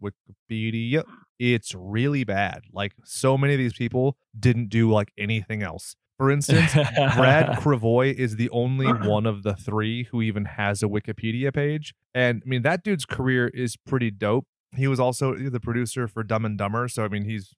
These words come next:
Speaker 2: Oh,
Speaker 1: actually
Speaker 2: okay.
Speaker 1: done a
Speaker 2: Yeah.
Speaker 1: lot of stuff.
Speaker 2: You know what's really sad is, honestly, I could make a Wikipedia page about you, and there are the, the people who have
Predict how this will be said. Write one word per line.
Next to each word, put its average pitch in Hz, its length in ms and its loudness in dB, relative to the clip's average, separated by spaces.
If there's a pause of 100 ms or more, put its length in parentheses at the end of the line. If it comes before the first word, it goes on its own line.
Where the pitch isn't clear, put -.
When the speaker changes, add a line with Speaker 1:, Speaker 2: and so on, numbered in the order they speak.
(140)
Speaker 2:
Oh, 110 40 -2
Speaker 1:
actually 120 340 4
Speaker 2:
okay. 107 100 2
Speaker 1:
done 110 200 2
a 95 220 -4
Speaker 2:
Yeah. 92 160 2
Speaker 1:
lot 98 400 -2
of 95 160 -10
stuff. - 380 -6 (220)
Speaker 2:
You 127 140 0
know 139 60 4
what's 131 160 0
really 117 220 2
sad 98 400 2
is, 95 320 -6
honestly, 110 520 0
I 107 120 0
could 113 180 -2
make 104 240 -2
a 98 40 -4
Wikipedia 104 640 -4
page 101 380 -2
about 95 300 0
you, 104 300 -2 (380)
and 120 140 2
there 113 220 4
are 107 60 0
the, 110 100 0
the 113 140 -2
people 117 480 0
who 110 440 0
have 101 260 -2